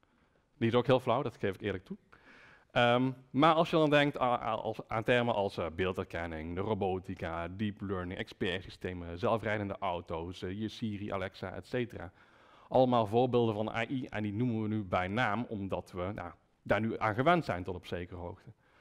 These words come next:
Dus we weten in ieder geval dat het bestaat. Ze komen allemaal wel nog voort uit het grote paraplu-termgebied A I, Artificial Intelligence. Dus die is nog vrij breed, maar ik heb ook, ehm, nou,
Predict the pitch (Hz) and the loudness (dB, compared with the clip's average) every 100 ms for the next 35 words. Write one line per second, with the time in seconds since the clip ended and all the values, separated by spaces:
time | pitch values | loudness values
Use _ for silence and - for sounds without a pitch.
0 | _ - 113 - 113 127 139 117 101 98 | _ -6 -4 0 2 2 2 -2 -2 -4
1 | 87 85 87 85 - 104 82 - _ _ | -6 -8 -10 -12 -8 -8 -8 -14 _ _
2 | _ _ _ - 127 113 113 120 127 135 | _ _ _ -6 0 2 4 2 6 6
3 | 156 165 - 165 170 - 151 180 143 160 | 6 2 4 4 4 2 4 4 4 2
4 | - _ _ _ - 117 131 123 110 107 | -2 _ _ _ -4 -2 -2 -2 -2 -2
5 | 110 110 101 98 101 87 92 - _ _ | -4 -4 -2 -4 -6 -8 -10 -14 _ _
6 | _ _ - 107 - 82 90 87 87 - | _ _ -6 -4 -2 -6 -6 -8 -8 -14
7 | - - - - 120 135 - _ _ _ | -14 -18 -14 -14 -16 -20 -20 _ _ _
8 | _ _ _ _ _ _ _ _ - 120 | _ _ _ _ _ _ _ _ -6 -4
9 | 110 - 110 101 104 139 240 - - - | -2 2 2 0 0 2 0 -4 -14 -2
10 | 160 160 - 151 - 135 - 175 175 - | 2 2 0 -6 -2 -4 0 0 0 -6
11 | - 143 143 143 147 151 | 0 2 4 2 -2 -2